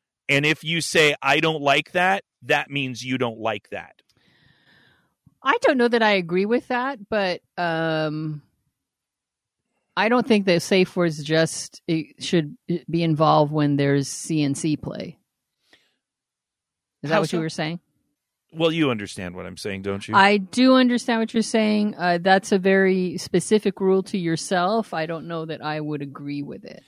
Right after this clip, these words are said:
Speaker 1: Well, I mean, you can u-, we can use safe words, and you can, if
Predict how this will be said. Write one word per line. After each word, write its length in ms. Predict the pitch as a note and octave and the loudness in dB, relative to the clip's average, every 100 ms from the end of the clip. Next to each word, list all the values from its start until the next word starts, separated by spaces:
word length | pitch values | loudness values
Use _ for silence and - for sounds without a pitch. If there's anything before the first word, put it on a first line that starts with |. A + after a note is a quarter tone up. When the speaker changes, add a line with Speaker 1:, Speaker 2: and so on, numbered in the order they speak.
| _ _ _ | _ _ _
Speaker 1:
Well, 200 | D#4+ D4 G#3+ | -2 0 2
I 80 | |
mean, 220 | G#3 G#3 G3 | 0 0 0
you 120 | G#3+ | -2
can 180 | G3+ E3 | -2 0
u-, 240 | F#3 A#3 | 0 2
we 180 | D#3+ G#3+ | 0 -2
can 180 | D#3+ C#3+ | -2 0
use 320 | F3 G3+ D#3 | 0 0 0
safe 340 | - D3 D3+ | 0 2 2
words, 260 | C3+ C3 B2 | 0 0 0
and 200 | B2+ B2 | -6 -4
you 120 | C#3+ | -4
can, 200 | D3 C3 C3 | -4 -6 -2
if 180 | C#3 | -2